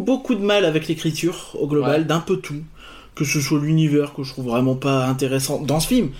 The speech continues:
Speaker 1: Ça se trouve, l'univers est génial, hein,
Speaker 2: Mhm.
Speaker 1: mais, euh, ce qu'on en voit dans ce film, t'as l'impression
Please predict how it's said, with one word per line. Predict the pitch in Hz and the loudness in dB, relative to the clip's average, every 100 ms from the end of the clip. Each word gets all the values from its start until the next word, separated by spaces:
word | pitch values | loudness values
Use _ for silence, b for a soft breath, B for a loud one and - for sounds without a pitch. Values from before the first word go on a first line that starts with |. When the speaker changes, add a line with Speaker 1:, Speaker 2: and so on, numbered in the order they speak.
| B | B
Speaker 1:
Ça | - | -6
se | 139 | -2
trouve, | 214 | 0
l'univers | 165 151 156 | 2 2 2
est | 151 | 2
génial, | 139 156 143 131 | 2 2 2 2
hein, | |
Speaker 2:
Mhm. | - | 2
Speaker 1:
mais, | 131 | 0
euh, | 127 127 | 0 -2
ce | 127 | -2
qu'on | 151 | 0
en | 147 | 2
voit | 160 | 2
dans | 156 | 2
ce | 151 | -2
film, | - 180 165 B B B B - - | -2 -2 -4 B B B B -14 -2
t'as | |
l'impression | 131 123 147 139 165 | 0 0 0 0 -2